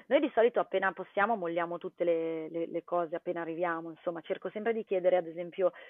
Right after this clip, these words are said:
mm, spesso prenoto con Airbnb, eh, agli host di poter lasciare le cose in casa, mi faccio, ci facciamo un primo giro di perlustrazione della città, stando, ah, ad esempio,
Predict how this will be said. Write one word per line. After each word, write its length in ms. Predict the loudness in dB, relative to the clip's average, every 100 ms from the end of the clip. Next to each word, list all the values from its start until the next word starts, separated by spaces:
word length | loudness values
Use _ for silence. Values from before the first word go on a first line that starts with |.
| -20 -20 -14
mm, 340 | -12 -10 -12 -14
spesso 300 | 0 0 0
prenoto 300 | -6 -6 -8
con 140 | -8 -6
Airbnb, 560 | -6 -4 -2 -2 -4 -6 -10 -20 -12
eh, 360 | 4 6 8 6
agli 240 | 6 8 8
host 340 | 6 2 -2
di 100 | -2
poter 300 | -2 0 2
lasciare 720 | 2 0 2 2 2 2 0
le 100 | -2
cose 260 | -2 -2 -2
in 100 | -2
casa, 460 | 2 4 6 6 4
mi 100 | 0
faccio, 420 | -6 -8 -8 -8
ci 80 | -8
facciamo 320 | -8 -6 -8
un 100 | -8
primo 300 | -6 -4 -6
giro 280 | -2 2 2
di 140 | 0
perlustrazione 800 | -6 -6 -6 -6 -10 _ -4 -2
della 160 | -4 -4
città, 520 | -6 -2 4 6 4 -2 -20 -20 -20
stando, 540 | _ -2 0 2 2 4
ah, 240 | 6 4 4
ad 160 | -2
esempio, 420 | 0 -2 0 -4